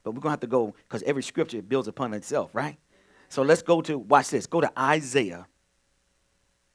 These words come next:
We're gonna come back. Go to Isaiah twenty-nine nine. We're gonna read the word today,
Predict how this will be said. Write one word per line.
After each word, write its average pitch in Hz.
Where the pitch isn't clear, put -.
We're 101
gonna 156
come 170
back. 90
Go 131
to 113
Isaiah 143
twenty-nine 131
nine. 120
We're 104
gonna 139
read 123
the 113
word 135
today, 104